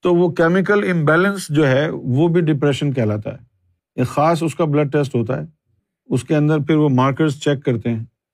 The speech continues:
پھر ان کو پتہ چلتا ہے کہ اس کو ڈپریشن ہے یا نہیں ہے۔ ڈپریشن کا مطلب یہ نہیں ہے کہ آپ مایوس ہو گئے ہیں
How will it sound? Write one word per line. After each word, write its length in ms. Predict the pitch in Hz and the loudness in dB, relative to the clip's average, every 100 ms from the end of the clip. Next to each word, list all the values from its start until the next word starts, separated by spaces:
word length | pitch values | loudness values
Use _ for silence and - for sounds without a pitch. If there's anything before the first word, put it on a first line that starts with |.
| _ _ | _ _
پھر 100 | - | -4
ان 120 | 139 147 | 0 0
کو 80 | |
پتہ 220 | 143 147 135 | 0 0 0
چلتا 260 | 135 127 135 | 0 0 0
ہے 120 | 131 | 0
کہ 60 | |
اس 140 | 135 113 | -2 -4
کو 120 | 135 | -4
ڈپریشن 480 | 120 113 117 110 123 | -4 -2 -2 -2 -4
ہے 300 | 110 120 123 | -2 0 0
یا 120 | 117 | 0
نہیں 240 | 107 101 | -2 -4
ہے۔ 140 | 98 104 _ _ - | -6 -10 _ _ -4
ڈپریشن 400 | 139 160 170 202 | 0 2 0 0
کا 60 | |
مطلب 280 | 202 190 202 | 0 2 2
یہ 120 | 196 | 2
نہیں 180 | 220 247 | 2 2
ہے 60 | 240 | 2
کہ 100 | 220 | 2
آپ 120 | 208 | 2
مایوس 380 | 175 160 190 160 | 2 2 2 2
ہو 160 | 135 | 0
گئے 80 | 117 | 0
ہیں 140 | 107 | -4